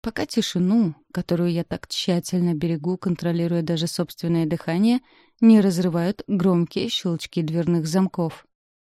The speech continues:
Вырвавшись из оцепенения, резко поворачиваюсь и отрывисто выдыхаю.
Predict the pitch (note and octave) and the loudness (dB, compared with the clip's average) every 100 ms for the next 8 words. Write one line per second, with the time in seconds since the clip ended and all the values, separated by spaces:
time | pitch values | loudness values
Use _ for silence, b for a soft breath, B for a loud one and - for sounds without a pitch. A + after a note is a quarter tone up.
0 | _ _ _ - F3+ F3+ E3+ - E3+ - | _ _ _ -4 0 2 0 -2 -4 -2
1 | E3+ E3 - - E3+ E3+ F#3 G#3 F3 - | -6 -6 -6 -2 0 0 2 2 0 -2
2 | - E3+ E3 E3+ F3 - G#3 A3+ A#3 - | -6 -4 -4 -2 -2 -2 0 0 -2 -4
3 | F#3 F3 F3 E3+ E3 - E3+ F3 - G#3 | -4 -2 -2 -2 -4 -4 -2 -2 -2 -2
4 | E3 | -2